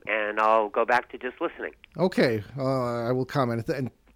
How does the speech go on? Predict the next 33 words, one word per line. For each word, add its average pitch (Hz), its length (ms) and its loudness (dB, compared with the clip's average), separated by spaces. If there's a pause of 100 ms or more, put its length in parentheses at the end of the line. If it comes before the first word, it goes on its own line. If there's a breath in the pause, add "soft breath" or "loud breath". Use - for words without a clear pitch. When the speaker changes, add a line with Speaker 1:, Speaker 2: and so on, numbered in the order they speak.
Speaker 2:
I, 135 120 -2
I 143 160 0
appreciate, 185 720 2
uh, 139 80 4
Phil's 151 300 0
very, 165 200 2
rather 175 300 2
astute - 580 0
observations 135 680 0
on 110 160 -4
this 104 140 -6
subject. 107 420 -6 (960 loud breath)
Uh, 160 340 2
the 180 480 0 (280)
idea 165 460 6
of, 143 540 0
um, 135 400 0 (1160)
U 170 340 4
F 160 180 0
Os 156 600 4 (100)
as, 131 600 -2
um, 120 520 -4 (800)
involved 156 460 2
perhaps 151 320 0
more 151 180 2
with 135 120 0
each 131 220 0
other 160 440 4 (560)
than 143 400 2
to, 143 300 0
than 135 240 2
with 123 140 0
us 139 640 -2